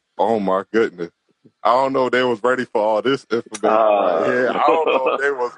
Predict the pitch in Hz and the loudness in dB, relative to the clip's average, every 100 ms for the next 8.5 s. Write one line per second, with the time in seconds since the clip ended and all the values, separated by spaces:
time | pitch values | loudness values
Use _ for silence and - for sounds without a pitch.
0 | - 127 131 - 156 156 127 110 - - | -4 -2 -2 -6 -8 -8 -12 -14 -16 -18
1 | - 123 113 95 95 107 117 101 95 90 | -8 -4 -2 -2 -4 -6 -8 -6 -6 -10
2 | 76 - _ _ - - 127 123 143 131 | -12 -16 _ _ -20 -4 -2 2 2 0
3 | 120 104 98 _ _ _ - 123 147 175 | -4 -10 -14 _ _ _ -4 -4 -2 -2
4 | 160 156 135 104 - 113 110 - 85 _ | -2 0 0 -2 -2 -2 -2 -4 -14 _
5 | _ 101 107 123 123 120 - 101 104 92 | _ -2 -2 -4 -4 -4 -4 -6 -2 -2
6 | 85 82 _ _ _ _ 143 143 196 294 | -2 -8 _ _ _ _ -14 -10 -8 -10
7 | _ 127 113 95 - _ _ _ _ - | _ 0 0 -2 -8 _ _ _ _ 0
8 | 120 - 85 - | 0 -2 -12 -16